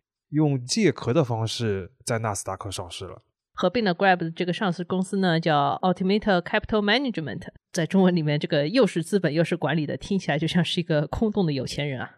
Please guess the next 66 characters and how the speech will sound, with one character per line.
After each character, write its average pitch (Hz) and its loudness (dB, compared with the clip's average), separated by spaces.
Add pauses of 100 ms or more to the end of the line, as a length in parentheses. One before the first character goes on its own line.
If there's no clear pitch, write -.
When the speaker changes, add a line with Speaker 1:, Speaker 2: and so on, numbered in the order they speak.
(300)
Speaker 1:
你 127 4
的 180 8
感 131 6
觉 123 6
没 123 6
有 156 8
什 110 -4
么 107 -2
错， 107 2
他 135 2
确 156 6
实 127 4
是 127 0
一 117 4
个 120 6
空 147 0
洞 147 2
的 101 0
有 98 -2
钱 113 -2
人。 101 -2 (260)
这 180 6
是 170 2
一 160 0
家 156 4
所 107 -2
谓 139 4
的 104 0
spac，S 131 0
P 160 0
A 156 2
C， 156 -4 (260)
也 117 -4
就 143 0
是 131 0
为 160 4
了 143 4
特 165 4
殊 196 0
目 196 0
的 113 -2
成 104 -6
立 135 0
的 110 -6
收 165 -2
购 156 -2
公 95 -10
司。 98 -12 (640)
spac - 0
呢， 131 0
还 123 0
有 147 6
另 185 2
外 151 4
一 123 2
个 120 -2
名 107 -6
字， 113 -10
就 123 -4
叫 110 0
空 170 -4
白 107 -2
支 156 -4
票 151 0
公 104 -6
司。 104 -8